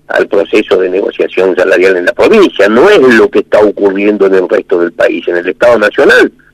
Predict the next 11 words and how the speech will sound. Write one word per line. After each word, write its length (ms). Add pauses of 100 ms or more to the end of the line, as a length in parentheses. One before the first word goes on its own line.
(200)
venimos 420
sin 180
tener 240
aumentos 920
en 160
el 120
mes 200
de 160
abril, 460
no 160
sabemos 640